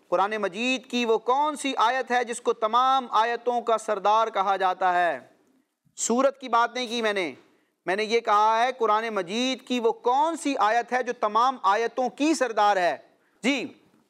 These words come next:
پانچواں سوال آپ دونوں سے یہ ہے، قرآن پاک میں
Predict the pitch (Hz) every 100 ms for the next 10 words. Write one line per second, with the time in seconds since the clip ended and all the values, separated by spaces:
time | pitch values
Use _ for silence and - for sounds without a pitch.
0 | - - - - 277 381 381 392 359 359
1 | 339 330 320 311 320 330 320 277 277 247
2 | 170 - - _ - 247 277 320 330 311
3 | 269 294 330 320 302 320 330